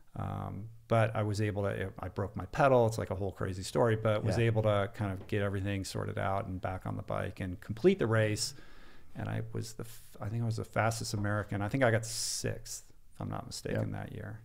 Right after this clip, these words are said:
Speaker 1: Yeah.
Speaker 2: Yep. And then, and then what? Was it a year or two later? You and you and a buddy decide to do the, uh, the Epic Five?
Speaker 1: Yeah, this guy, Jason Lester, who I trained with and raced with at Ultraman, who's an incredibly inspiring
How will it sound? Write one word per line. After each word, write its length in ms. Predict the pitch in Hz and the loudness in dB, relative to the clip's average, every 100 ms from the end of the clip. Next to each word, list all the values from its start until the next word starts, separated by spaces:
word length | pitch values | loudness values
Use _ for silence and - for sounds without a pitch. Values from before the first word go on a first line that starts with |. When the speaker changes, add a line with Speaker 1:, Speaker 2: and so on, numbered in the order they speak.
| - - | -18 -16
Speaker 1:
Yeah. 220 | - - 113 - - | -12 -12 -12 -14 -8
Speaker 2:
Yep. 200 | 101 104 - - | -6 -6 -6 2
And 100 | 110 | 6
then, 380 | 113 113 107 110 | 8 8 8 4
and 140 | 107 | 4
then 180 | 107 104 | 4 4
what? 220 | 101 98 | 2 0
Was 100 | 101 | 0
it 60 | 98 | 0
a 40 | |
year 200 | 101 107 | 6 6
or 40 | 110 | 6
two 180 | - 113 | 4 6
later? 280 | 113 113 | 8 10
You 300 | 110 104 107 | 8 8 8
and 160 | 107 101 - - - - | 8 6 0 -20 -20 4
you 140 | 113 | 8
and 80 | 107 | 8
a 20 | |
buddy 240 | 95 107 110 | 8 8 8
decide 380 | 104 - 110 107 | 6 6 6 6
to 100 | 101 | 6
do 240 | 107 104 | 6 8
the, 260 | 104 104 104 101 | 8 8 8 6
uh, 40 | |
the 140 | 101 104 | 8 8
Epic 240 | 113 113 | 8 4
Five? 460 | - 110 117 123 110 - - | 4 6 8 6 2 -8 -4
Speaker 1:
Yeah, 180 | 120 117 | 2 4
this 160 | 117 | 4
guy, 180 | 117 131 | 6 6
Jason 400 | 131 135 127 135 | 8 4 4 6
Lester, 640 | 113 110 - 110 107 110 - | 6 6 6 6 6 4 6
who 280 | 113 110 107 | 8 8 8
I 140 | 107 | 6
trained 380 | 110 - 120 117 | 4 4 4 6
with 240 | 113 110 | 6 6
and 120 | 113 104 | 4 4
raced 260 | 104 - | 2 2
with 120 | 110 107 | 0 2
at 80 | 104 | 2
Ultraman, 640 | 101 - 98 98 98 98 | 2 0 0 2 0 0
who's 480 | 101 101 98 - - | 0 0 -2 -4 -4
an 80 | 110 | -2
incredibly 540 | 104 - 131 110 107 | 0 6 6 6 4
inspiring 760 | 101 107 - 98 98 92 95 | 2 0 2 4 2 2 -2